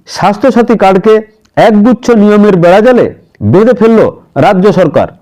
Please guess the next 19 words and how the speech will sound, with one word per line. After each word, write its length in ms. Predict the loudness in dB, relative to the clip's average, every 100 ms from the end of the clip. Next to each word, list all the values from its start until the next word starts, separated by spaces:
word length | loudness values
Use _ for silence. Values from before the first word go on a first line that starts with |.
| _ _ -4
বেসরকারি 540 | 0 2 0 2 2 2
হসপিটালে 720 | 0 -2 0 2 0 -2 -8 _ _ _ _
স্বাস্থ্যসাথী 640 | -6 -4 -2 -2 0 0
কার্ডে 260 | 0 2 0
চিকিৎসা 460 | -2 -2 -2 -2 0
করলে 420 | 0 0 -2 -6 _ _ _ _
সরকারি 480 | -4 -2 0 0 0
চিকিৎসকদের 800 | 0 -2 0 0 2 0 -2 -8 _ _ _ _
হলফনামা 640 | -4 0 0 0 0 2
দেওয়ার 240 | 2 0 2
নির্দেশ 380 | 0 0 0
দিয়েছে 480 | 2 0 0 -2 -4 -12 -20 _
স্বাস্থ্য 380 | -8 -4 -2 -2
ভবন। 320 | 0 0 -2 -6 _ _ _ _ _ -4
নির্দেশিকায় 720 | 0 2 2 2 0 0 0 0
উল্লেখ, 480 | 0 2 2 -2 -8 _ _ _ -4 0
নন 340 | 0 2 0
প্র্যাকটিসিং 640 | 0 -2 0 -2 0 0
অ্যালাউন্স 420 | 0 0 2 0